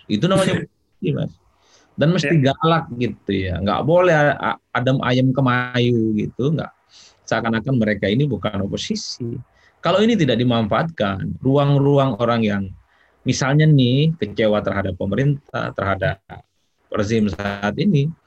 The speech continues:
Speaker 1: tidak mungkin ke mereka dan lebih memilih diam dan apatis.
Speaker 2: Betul.
Speaker 1: Karena oposisinya pun juga tidak punya jenis kelamin yang jelas secara politik gitu ya. Dikit-dikit kritik, tapi dikit-dikit mengapresiasi. Bingung orang.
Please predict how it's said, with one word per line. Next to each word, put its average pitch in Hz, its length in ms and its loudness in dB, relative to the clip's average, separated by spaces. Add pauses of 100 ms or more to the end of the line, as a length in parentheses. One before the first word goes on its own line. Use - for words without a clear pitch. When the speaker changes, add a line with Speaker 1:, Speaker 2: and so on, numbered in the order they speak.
(200)
Speaker 1:
tidak 196 240 0
mungkin 185 320 0
ke 147 160 2
mereka 131 360 -2 (120)
dan 120 80 0
lebih 160 240 0
memilih 120 320 0
diam 135 240 0
dan 117 160 0
apatis. - 560 -8 (400)
Speaker 2:
Betul. 123 400 -2 (560)
Speaker 1:
Karena 190 320 0 (840)
oposisinya 135 720 0
pun 247 240 0
juga 110 160 2
tidak 98 240 -2
punya 107 240 0
jenis 101 320 0
kelamin 98 480 -2 (400)
yang 101 240 0
jelas 160 400 0
secara 151 240 0
politik 156 640 -4
gitu 92 240 -6
ya. 85 240 -6
Dikit-dikit 101 640 -4
kritik, 104 560 -4
tapi 143 240 -2
dikit-dikit 131 480 -2
mengapresiasi. 196 880 -4 (400)
Bingung 180 560 2
orang. 92 320 -2